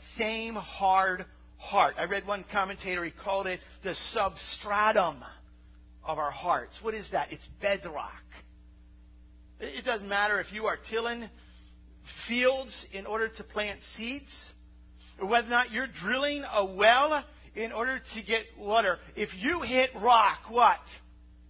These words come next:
There is nothing happening. There is nothing happening. That, that is, in a sense, the prideful,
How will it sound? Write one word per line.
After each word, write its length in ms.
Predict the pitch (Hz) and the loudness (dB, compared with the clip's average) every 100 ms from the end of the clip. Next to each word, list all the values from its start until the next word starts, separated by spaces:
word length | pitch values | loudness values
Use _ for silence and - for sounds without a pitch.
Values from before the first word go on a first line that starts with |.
| - - - - | -20 -20 -20 -16
There 320 | - 220 240 | -10 0 0
is 140 | 190 143 | 0 -6
nothing 580 | 175 185 233 269 - 233 | -10 -4 6 6 4 0
happening. 640 | 214 214 208 202 170 143 - | 6 6 6 2 -8 -12 -6
There 160 | 185 185 | -4 -4
is 100 | - | -6
nothing 600 | 190 226 233 - 240 220 - - | -6 0 0 0 -8 -10 -14 -12
happening. 640 | - 220 214 226 190 143 - - - - - - - - - - - - - - - - - - | 2 2 2 -4 -8 -12 -18 -20 -20 -20 -20 -20 -20 -20 -20 -20 -20 -20 -20 -20 -20 -20 -20 -14
That, 100 | - | -10
that 200 | 190 262 | -2 -2
is, 180 | 294 202 226 | -2 -8 -10
in 80 | |
a 60 | 214 | -6
sense, 220 | 233 202 - | -6 -6 -8
the 100 | 180 - | -14 -6
prideful, 640 | 208 240 277 - 294 262 | 0 0 -2 -6 -4 -4